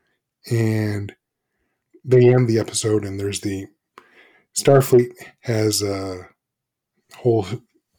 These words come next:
whole section of ships that are just patrolling the time stream.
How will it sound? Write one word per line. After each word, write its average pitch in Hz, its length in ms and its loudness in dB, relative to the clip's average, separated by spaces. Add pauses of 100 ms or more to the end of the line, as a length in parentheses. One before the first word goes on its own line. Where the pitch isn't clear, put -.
(280)
whole 131 200 4
section 117 420 0
of 107 120 -6
ships - 360 0
that 98 160 -6
are 98 120 -4
just 104 320 -8
patrolling 104 380 -4
the 101 60 -8
time 101 260 -8
stream. 90 360 -12